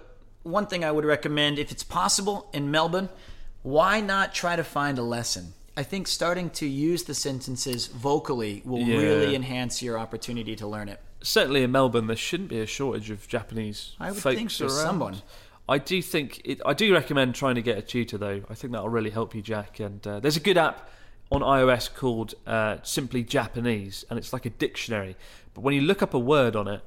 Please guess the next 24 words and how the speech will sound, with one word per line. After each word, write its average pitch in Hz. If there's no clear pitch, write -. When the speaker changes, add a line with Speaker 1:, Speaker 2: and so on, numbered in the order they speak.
Speaker 2:
like 101
katsudon, 107
there'll 131
be 131
example 135
sentences 120
using 120
it, -
like 107
ka-, -
"Katsudon 113
tabetai," 107
ex-, -
for -
example. 101
Like, 110
you 131
can -
get 147
sentences 123
from 107
that 117
app. 110
Um, 101